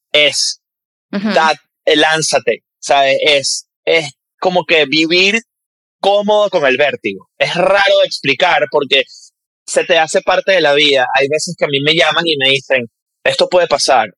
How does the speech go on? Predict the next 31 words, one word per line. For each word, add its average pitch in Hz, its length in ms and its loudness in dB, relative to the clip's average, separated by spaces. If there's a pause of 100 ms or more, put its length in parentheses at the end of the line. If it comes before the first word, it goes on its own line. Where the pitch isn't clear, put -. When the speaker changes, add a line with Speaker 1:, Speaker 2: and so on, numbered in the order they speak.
(160)
Speaker 1:
eh, 120 200 2
tal 123 200 0
cosa, 117 280 0
vas 123 140 2
a 135 40 -2
presentarte 127 460 -2
en 127 80 -4
tal". - 180 -2
Por 151 120 0
ejemplo, 147 200 0
ahorita 143 220 0
me 165 120 2
llamaron, 143 320 2
me 127 40 -8
voy 127 80 -2
a 127 40 -8
presentar 135 300 -2
en 165 60 0
el 165 100 2
Vive 110 200 0
Latino, 110 520 -4 (640)
que - 80 -2
eso 214 160 -2
es 233 40 0
una 226 180 2
Speaker 2:
Wow. 233 160 2
Speaker 1:
locura, 143 580 2 (160)
eso 147 220 -2
es 185 60 -4
Speaker 2:
Wow. 180 80 2
Speaker 1:
raro. 127 320 2